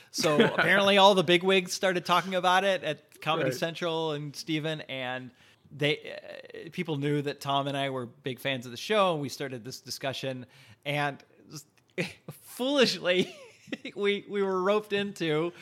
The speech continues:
Speaker 1: slash volunteered to make a piece using
Speaker 2: Uh-huh.
Speaker 1: that footage and tell a story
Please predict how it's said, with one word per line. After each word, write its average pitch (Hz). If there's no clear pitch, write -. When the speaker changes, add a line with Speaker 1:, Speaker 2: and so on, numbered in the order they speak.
Speaker 1:
slash 165
volunteered 165
to 139
make 143
a 165
piece -
using 220
Speaker 2:
Uh-huh. 240
Speaker 1:
that 220
footage 208
and 185
tell 165
a 185
story 170